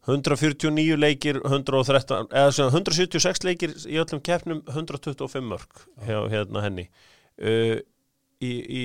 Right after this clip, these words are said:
Speaker 1: deildabikar og einhverju öðru, þá er áttatíu og einn leikur og níutíu og tvö mörk.
Speaker 2: Já.
Speaker 1: Þú veist, hún er bara búin að leika sér að skora bara eins og óður maður í mörg ár. Hún er tuttugu og fimm ára, þú veist.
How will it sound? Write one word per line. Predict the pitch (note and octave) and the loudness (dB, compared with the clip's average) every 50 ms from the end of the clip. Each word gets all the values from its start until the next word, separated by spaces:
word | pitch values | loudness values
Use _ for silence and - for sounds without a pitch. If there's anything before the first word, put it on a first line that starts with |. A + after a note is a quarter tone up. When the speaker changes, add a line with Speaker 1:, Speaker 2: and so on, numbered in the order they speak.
| A2+ - | -6 -2
Speaker 1:
deildabikar | - D3 - - - F#3 D#3+ E3 E3 D#3 - D#3 | 0 0 0 0 0 -2 -2 -2 -4 -2 -2 -2
og | D#3 D#3 | 0 0
einhverju | D3+ D#3 D3+ D3+ | -2 0 0 0
öðru, | D#3+ E3 D#3+ D3+ | 0 0 0 2
þá | C#3+ C#3+ C#3 | 2 4 4
er | C#3 | 4
áttatíu | C#3 C#3+ - - D#3 | 4 2 0 -6 -4
og | D#3 D#3+ | -4 -4
einn | - - E3 | -4 -4 -6
leikur | D#3 D#3 - - - - - D#3 D3 C#3+ D3 C#3+ | -6 -6 -10 -14 -14 -12 -10 -10 -6 -4 -2 -2
og | C3+ C3+ | -2 -2
níutíu | C3+ D3 C#3+ - C#3+ | -4 -6 -10 -10 -14
og | - | -8
tvö | - E3 F3 F3 | -8 -6 -4 -4
mörk. | E3+ - - - - - _ - | -6 -6 -10 -20 -20 -20 _ -16
Speaker 2:
Já. | D3 C3 | -14 -14
Speaker 1:
Þú | - _ _ - - B2 | -14 _ _ -6 -4 -4
veist, | B2 - D3+ | 2 4 4
hún | D3 C3+ | 4 4
er | D#3+ | 2
bara | D#3 C#3+ | 0 0
búin | D3+ D#3 D#3 | 2 2 2
að | E3 | 2
leika | E3+ E3 | 2 2
sér | D3+ D3 | -2 -2
að | D3 - | -4 0
skora | - E3+ E3 D#3 D3+ D3 | 2 2 2 4 4 4
bara | C3 C#3+ C#3+ C#3+ C#3+ | 2 2 0 0 -2
eins | C#3 D3+ | -2 -4
og | C#3+ - - _ _ _ | -6 -6 -8 _ _ _
óður | - F2+ D#2+ F#2+ A#2+ D#3 D3 C#3 B2+ | -14 -12 -8 -6 -4 -4 -4 -2 0
maður | C3 B2 A2+ G#2+ G#2 | 2 2 2 0 -2
í | G2+ G2+ | -4 -10
mörg | F#2+ - F#2 | -10 -10 -14
ár. | F2+ _ _ _ _ _ _ _ _ _ _ _ _ _ _ _ _ _ _ _ _ _ _ _ _ _ _ _ _ _ _ _ _ _ - | -16 _ _ _ _ _ _ _ _ _ _ _ _ _ _ _ _ _ _ _ _ _ _ _ _ _ _ _ _ _ _ _ _ _ -14
Hún | - A2 | -14 -12
er | - | -4
tuttugu | - E3 D#3+ - D#3+ | -2 -2 0 0 -2
og | C#3+ D#3 | 0 2
fimm | C#3+ B2+ G#2+ | 0 2 2
ára, | F#2 F2 F#2 | 0 0 0
þú | G2+ G2+ G#2 | -2 -4 -6
veist. | - _ - | -8 _ -18